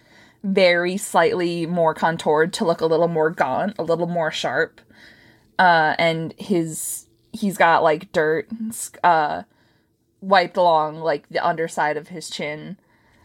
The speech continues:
Uh, <laughs> um, his clothes also look <clears throat> a little bit more tattered than they did before, which they already didn't look great. They're noticeably all black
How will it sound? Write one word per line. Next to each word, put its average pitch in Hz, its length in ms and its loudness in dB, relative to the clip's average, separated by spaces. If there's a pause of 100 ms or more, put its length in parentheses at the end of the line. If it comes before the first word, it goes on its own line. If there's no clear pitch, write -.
Uh, 185 280 6 (680)
<laughs> - 500 -4
um, 196 640 2 (220)
his - 260 -6
clothes 220 640 0
also 196 400 0
look 185 400 -4 (200)
<clears throat> 220 180 -6
a 202 80 2
little 214 340 2
bit 202 240 -2
more 185 540 0 (680)
tattered 220 680 2 (240)
than 190 320 2
they 180 160 4
did 202 280 0
before, 160 520 -2
which 190 280 -2
they 226 120 2
already 233 420 4
didn't 160 320 -6
look 156 160 -12
great. 160 480 -12 (200)
They're 202 240 4
noticeably 226 1040 0 (400)
all 175 640 4
black 170 720 0